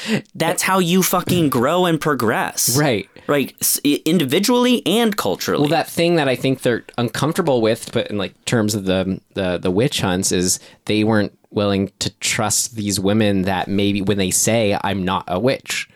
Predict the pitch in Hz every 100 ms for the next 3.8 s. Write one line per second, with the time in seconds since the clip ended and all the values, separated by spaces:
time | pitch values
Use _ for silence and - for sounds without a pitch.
0 | _ _ _ _ - 98 92 78 87 107
1 | 107 - 113 95 139 254 359 - 110 117
2 | 113 101 92 85 - _ _ - 247 254
3 | 247 233 240 226 - 233 220